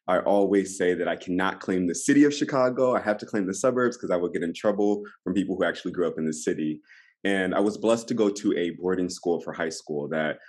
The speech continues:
was ironically a free public boarding school. You did have to apply to get in, but it was a specialized math and science academy where I could live off campus my tenth through twelfth grade years. And being at that type of school, coming from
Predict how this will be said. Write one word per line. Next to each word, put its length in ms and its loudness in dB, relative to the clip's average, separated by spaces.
was 260 2
ironically 800 0
a 220 -2
free 460 -2
public 400 -4
boarding 320 -2
school. 500 -2
You 140 2
did 140 4
have 140 0
to 120 -2
apply 320 -2
to 60 -4
get 280 -4
in, 320 0
but 320 0
it 280 2
was 240 -2
a 100 0
specialized 580 -2
math 180 -4
and 100 -6
science 280 -2
academy 480 -2
where 140 0
I 60 -4
could 180 -6
live 280 -4
off 180 -8
campus 600 0
my 120 -2
tenth 260 -4
through 120 -4
twelfth 280 -4
grade 220 -2
years. 520 0
And 280 0
being 240 2
at 140 -2
that 120 0
type 200 -4
of 80 -6
school, 460 2
coming 420 -4
from 380 -2